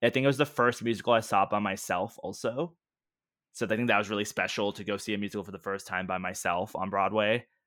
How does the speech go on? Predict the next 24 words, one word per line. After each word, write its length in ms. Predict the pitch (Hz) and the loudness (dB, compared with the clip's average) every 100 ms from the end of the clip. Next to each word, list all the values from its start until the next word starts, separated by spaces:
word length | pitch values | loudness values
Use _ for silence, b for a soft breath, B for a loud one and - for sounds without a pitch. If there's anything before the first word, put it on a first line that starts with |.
| _ _ - | _ _ -2
Um, 240 | 90 87 | -2 0
and 100 | 104 | -2
so 120 | 104 | -4
Groundhog 640 | 101 113 113 123 123 117 110 | -2 4 6 6 6 6 6
Day, 560 | 117 113 110 110 117 - _ _ _ - | 6 8 6 4 0 -6 _ _ _ -8
The 60 | |
Band's 400 | 107 120 127 127 95 | 0 2 2 0 -2
Visit, 460 | 107 113 139 156 - _ _ _ _ _ _ _ _ _ _ _ _ _ _ - | -2 4 4 4 -2 _ _ _ _ _ _ _ _ _ _ _ _ _ _ 4
uh, 340 | 113 107 101 110 - | 6 6 4 -2 -6
gorgeous, 680 | - 143 135 120 135 135 - | 4 8 8 8 4 4 0
gorgeous 640 | - 120 120 113 117 - 113 | 0 4 4 2 0 -2 -2
musical. 920 | 110 107 113 110 107 104 101 104 - _ _ _ _ _ | 0 0 -2 4 6 6 4 2 -4 _ _ _ _ _
You 120 | 110 107 | -6 -2
know, 80 | |
the 120 | 101 107 | 0 -2
drums 560 | 95 127 120 139 135 | 0 4 6 4 2
reminded 320 | 135 117 120 | 2 2 2
me 160 | 127 120 | 0 2
a 60 | 117 | 2
little 200 | 117 127 | 2 2
bit 120 | 135 | 2
of 100 | 135 | 2
South 320 | - 123 123 | 4 4 4
Asian 680 | 104 120 120 131 135 135 | -2 -2 -2 -4 -4 -6